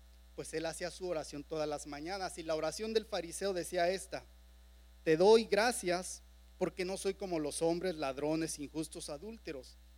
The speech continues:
ni aun como este publicano". Sin embargo, Jesús resalta la oración también del, del, del publicano. El publicano oraba así. Él, estando lejos, no quería ni aún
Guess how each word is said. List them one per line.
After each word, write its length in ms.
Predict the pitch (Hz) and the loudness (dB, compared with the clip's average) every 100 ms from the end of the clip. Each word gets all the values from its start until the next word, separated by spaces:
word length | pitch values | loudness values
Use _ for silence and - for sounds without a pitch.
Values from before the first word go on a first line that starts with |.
| - - | -20 -20
ni 220 | - 170 151 | -8 -2 0
aun 280 | 143 170 | 0 -4
como 260 | 170 175 151 | -6 -10 -10
este 260 | 147 - 160 | -10 -12 -16
publicano". 640 | - 127 123 - 131 123 - - - - - - - | -16 -18 -18 -12 -12 -12 -18 -20 -20 -20 -20 -20 -20
Sin 240 | - 190 175 | -10 -6 -6
embargo, 480 | 151 180 208 175 170 | -2 0 0 -2 -6
Jesús 280 | 170 - 160 | -6 -10 -8
resalta 500 | 180 - 175 - 170 | -8 -4 -4 -2 -2
la 120 | 147 | -2
oración 420 | 135 123 170 160 | -6 -10 -10 -8
también 300 | 160 147 143 | -6 -6 -6
del, 160 | 147 147 - - - - | -8 -8 -18 -20 -20 -10
del, 480 | 151 143 139 131 127 - - - | -4 -4 -6 -14 -18 -20 -20 -8
del 140 | 156 143 | -4 -2
publicano. 680 | 160 151 151 214 233 185 - | -2 0 0 0 2 0 0
El 180 | 156 | -4
publicano 800 | 151 185 175 165 190 202 214 214 | -2 -2 -2 0 0 0 -4 -8
oraba 480 | - 160 160 170 175 | -4 -2 0 2 2
así. 380 | 165 - 233 175 - - - - - - - - - - - - - - - - - | 0 -4 -6 -8 -12 -20 -20 -20 -20 -20 -20 -20 -20 -20 -20 -20 -20 -20 -20 -20 -4
Él, 320 | 170 202 202 | 2 2 0
estando 460 | - - 190 202 196 | -2 -2 2 4 4
lejos, 400 | 185 202 208 202 | 4 4 2 -2
no 220 | 202 185 | -2 -2
quería 400 | 202 190 196 202 | 0 2 2 2
ni 140 | 190 160 | 0 0
aún 340 | 165 190 196 | 2 0 -2